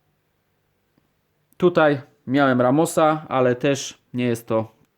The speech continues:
taka częsta limitka. Yy, tutaj był blisterek. Tutaj mała puszka kolekcjonera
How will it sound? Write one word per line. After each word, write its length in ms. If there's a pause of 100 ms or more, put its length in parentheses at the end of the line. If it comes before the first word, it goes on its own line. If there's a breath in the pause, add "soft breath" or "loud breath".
(280)
taka 240
częsta 400
limitka. 600 (680 loud breath)
Yy, 400
tutaj 260
był 360 (760)
blisterek. 640 (100)
Tutaj 460 (420)
mała 320
puszka 300
kolekcjonera 840